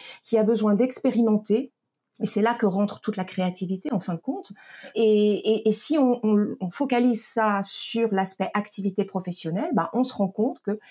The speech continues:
l'être humain a besoin de polyactivité. Alors, soit d'avoir plusieurs activités les unes à côté des autres, soit de les mélanger les unes avec les autres, ce qui amène à ce que j'ai appelé métier hybride et qu'on entend de plus en plus,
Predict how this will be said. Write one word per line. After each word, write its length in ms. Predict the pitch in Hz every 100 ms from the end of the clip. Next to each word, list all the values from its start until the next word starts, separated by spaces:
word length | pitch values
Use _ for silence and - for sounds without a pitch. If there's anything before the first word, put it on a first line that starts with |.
| - - _
l'être 340 | 180 285 285 220
humain 320 | 190 202 269
a 160 | - 240
besoin 500 | 202 220 180 185 233
de 80 | 185
polyactivité. 1040 | 180 262 226 240 214 - 214 185 180 - - - -
Alors, 220 | 156 160
soit 420 | - - 262 240 196 - 170 - 165
d'avoir 420 | 196 185 - - -
plusieurs 400 | 311 269 240 214
activités 400 | 208 226 202 214
les 160 | 185
unes 80 | 185
à 60 | 175
côté 180 | 180
des 220 | 160 151 190
autres, 220 | 294 -
soit 380 | - - 240 269
de 100 | 208
les 40 |
mélanger 600 | 202 233 214 208 170 269
les 180 | 247 170
unes 80 | 180
avec 240 | 165 165
les 160 | 151 156
autres, 200 | 254 - - - -
ce 100 | -
qui 160 | - 233
amène 400 | 185 180 226 262
à 80 | 190
ce 100 | 190
que 160 | - 214
j'ai 160 | 175
appelé 320 | 175 175 202 214
métier 340 | 180 - 170
hybride 520 | 202 160 190 233 151
et 100 | -
qu'on 140 | - 160
entend 220 | 156 202
de 80 | 170
plus 240 | - 180
en 80 | 170
plus, 460 | - 180 220 -